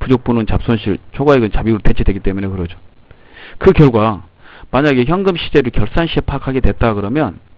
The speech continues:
즉시 잡손실 잡이익으로 처리해야 돼요. 현금 과부족 계정을 쓰는 거 아닙니다. 결산 시에는. 이 결산 시에 현금 시제 파악했을 때는 현금 과부족으로 회계 처리하지 않음. 즉시 잡손실 잡이익으로 처리함.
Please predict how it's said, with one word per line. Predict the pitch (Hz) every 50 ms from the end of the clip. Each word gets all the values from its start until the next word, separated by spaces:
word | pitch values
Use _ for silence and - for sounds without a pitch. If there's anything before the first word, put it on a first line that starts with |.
| _ - _ _ - 113 -
즉시 | - 151 - - 190 180
잡손실 | - - - - - 143 131 123 - 135
잡이익으로 | - - - 104 110 107 107 110
처리해야 | - - 123 113 113 107
돼요. | 95 - 87 90 101 - - _ _ _ _ _ _ _
현금 | - 170 185 180 175
과부족 | 156 135 117 - 123 113
계정을 | - 98 110 110 104
쓰는 | - 151 156
거 | - 92
아닙니다. | 87 98 107 104 92 90
결산 | - 90 85 - - 101 95
시에는. | - - 87 85 101 131 160 190 - _ - - - - - - -
이 | 117
결산 | 113 - 101 - - 147 139
시에 | 127 - 120
현금 | 120 147 156 156 143 131
시제 | - - - 117
파악했을 | - 107 104 104 110 104 - - 101
때는 | - 95 95 104
현금 | 110 135 151 139 135 123
과부족으로 | - 92 92 107 110 104 101 107 113
회계 | 117 - 123
처리하지 | - - 104 104 101 101 110 -
않음. | - 98 95 101 85 87 - - - - - - _ - - _ - - _ _ - - - -
즉시 | - 120 113 - 170 151
잡손실 | - - - - 123 117 110 - 156 156
잡이익으로 | 147 - - 104 110 104
처리함. | 101 - 95 85 92 87